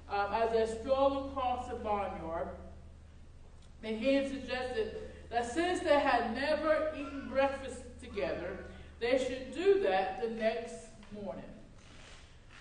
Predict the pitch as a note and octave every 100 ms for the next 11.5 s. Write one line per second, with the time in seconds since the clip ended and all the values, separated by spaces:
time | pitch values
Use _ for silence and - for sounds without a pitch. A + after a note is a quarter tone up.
0 | - - - A3+ B3+ C4+ D4+ D#4 D4+ D#4
1 | G#4 F4+ - - - - F#3+ F#3+ G3+ F3+
2 | D#3 D#3+ E3+ G3 - A4+ - - - B3+
3 | E4+ - - A#3+ B3+ D#4+ D#4+ F#4+ - -
4 | - - - - - - - F#4+ F#4+ E4
5 | D#4+ D#4 D4+ C#4+ C4+ C4 B3+ A#3+ A#3 A#3
6 | - - D4 C4+ - G#3 G3 G#3+ - G#3+
7 | A3+ A#3+ A#3 A#3 A3+ G#3 G#3 - A3+ -
8 | - - - - - - - A#3+ A#3+ B3
9 | F4 G#4+ - - G3+ F#3+ F#3+ - B3 B3
10 | - D4+ D4+ A#3+ A#3 A#3+ - - E4 F4
11 | E4+ E4 D#4 D#4